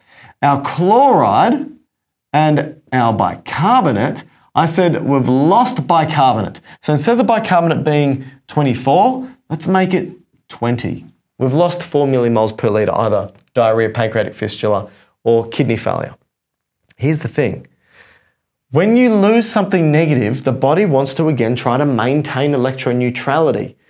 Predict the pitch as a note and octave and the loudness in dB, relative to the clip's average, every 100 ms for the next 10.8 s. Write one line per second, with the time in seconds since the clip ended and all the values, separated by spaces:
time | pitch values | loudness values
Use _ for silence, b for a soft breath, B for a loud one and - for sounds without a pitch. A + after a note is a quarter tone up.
0 | b b C#3 C#3 C3+ B2+ D3+ G3+ - G3 | b b 0 2 2 2 2 0 0 0
1 | F3+ D3+ E3 F#3 F#3 B2+ A#2+ C3 E3 F#3 | 2 2 2 0 0 0 0 0 -2 -4
2 | - G3 F3 D3 E3+ - D#3 C3 - b | -2 0 0 2 0 2 0 0 -6 b
3 | b - D3+ G3 A3 G#3+ E3+ D3 B2 B2 | b -4 -2 0 2 4 2 2 0 0
4 | A#2 A#2+ B2+ B2+ B2+ C#3+ - A2+ F#2+ - | -2 -2 -2 -2 -2 -4 -2 -2 -2 -8
5 | - B B B B D3+ D3 G#3+ A#3+ A3+ | -20 B B B B 0 2 2 2 2
6 | G3 F#3+ E3 C3 E3 D3 D#3 D#3 G#3+ B3+ | 2 2 2 0 0 0 0 0 2 2
7 | - D#3+ C#3+ D3+ C3+ D3 B2+ B2+ C3 C3+ | 2 0 2 0 0 0 0 2 0 -2
8 | C#3 A#2+ A2+ A#2+ - - A3 C4 C4 F3 | -2 -2 -2 -4 -8 -6 0 2 4 2
9 | F#2+ F2 - _ _ _ - C#3+ B2+ A#2+ | -2 -6 -12 _ _ _ -4 0 2 0
10 | G2 A2 G2+ - F#2+ F#2 F#2 | 0 0 -2 -2 -4 -4 -6